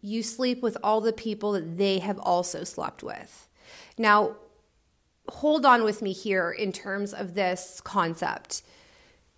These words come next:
At the end of the day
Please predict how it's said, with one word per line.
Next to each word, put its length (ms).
At 140
the 120
end 140
of 100
the 80
day 460